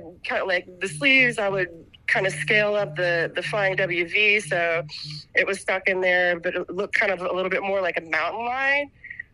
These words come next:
Um, just a couple, like, color choice combinations, you know,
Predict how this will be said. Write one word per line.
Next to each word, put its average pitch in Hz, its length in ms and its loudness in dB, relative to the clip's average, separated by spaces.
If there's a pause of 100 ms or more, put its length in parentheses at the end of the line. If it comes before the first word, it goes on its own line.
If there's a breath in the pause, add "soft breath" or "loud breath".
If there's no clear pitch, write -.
Um, 185 840 -2 (600 loud breath)
just 233 220 -6
a 226 60 2
couple, 220 440 -2
like, 180 400 2
color 220 420 0
choice 208 540 0
combinations, 208 1200 0
you 190 100 -4
know, 180 340 0